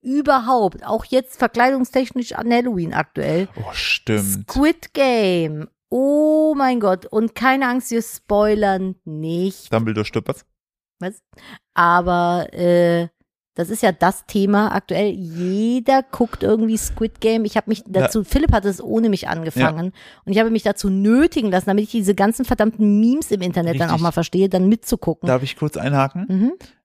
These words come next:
Speaker 2: Ja, wie lange ist eigentlich, muss, darf eine Film, äh, gibt's eine Regel, eine Weltregel, dass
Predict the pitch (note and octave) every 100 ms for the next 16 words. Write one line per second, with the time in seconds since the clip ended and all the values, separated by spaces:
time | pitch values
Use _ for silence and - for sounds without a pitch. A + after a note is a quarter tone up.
0 | _ _ A2+ F2 A#2 B2 D3+ F#3 F3+ E3+
1 | E3+ - - E3 C3+ - C3 C3+ - B2+
2 | C3 - A#2+ - D3 D3 C#3+ A#2 C3+ -
3 | - C3 A#2+ A2 B2 C#3 F3 D3 A#2+ A#2
4 | A2 A#2 C3 - D3 D3 D#3+ B2+ A#2+ -